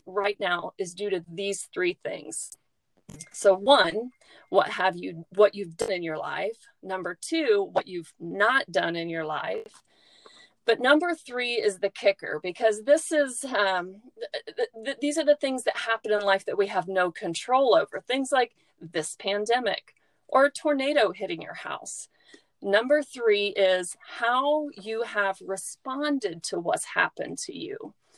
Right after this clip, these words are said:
You may not have control over what happens to you, but you do, yes, you do have control of how you respond to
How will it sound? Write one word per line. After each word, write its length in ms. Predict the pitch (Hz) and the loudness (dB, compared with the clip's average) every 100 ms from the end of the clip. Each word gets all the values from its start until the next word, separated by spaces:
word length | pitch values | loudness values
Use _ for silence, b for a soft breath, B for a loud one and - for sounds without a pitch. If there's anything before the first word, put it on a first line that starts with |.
| B B B | B B B
You 120 | 220 | -2
may 160 | 226 247 | 2 4
not 220 | 277 262 | 4 2
have 260 | 247 233 - | 2 0 0
control 440 | 233 214 240 226 | -4 -2 2 4
over 200 | 214 208 | 6 4
what 220 | 208 208 | 4 4
happens 640 | - - 254 - 208 190 - | 2 -2 -2 0 -4 -4 -8
to 120 | 202 | -8
you, 200 | 175 180 | -6 -4
but 220 | 185 - | -2 -2
you 240 | 202 185 175 | -4 -10 -10
do, 720 | 202 220 240 262 285 302 311 _ _ | -8 -6 -6 -4 -2 -2 -6 _ _
yes, 320 | - 208 214 214 | -2 0 0 -6
you 120 | 202 | -10
do 280 | 175 226 254 | -6 -2 0
have 320 | - 226 - | 0 0 0
control 600 | 226 220 - 233 202 185 B B B | -2 -4 0 4 4 2 B B B
of 120 | 196 - - - | -2 -2 -16 2
how 280 | 233 226 233 | 6 8 6
you 280 | 220 208 208 | 2 -10 -6
respond 720 | 208 - - 240 175 - - _ _ _ - | -8 -8 -4 -2 -2 -6 -10 _ _ _ -12
to 180 | 262 | -12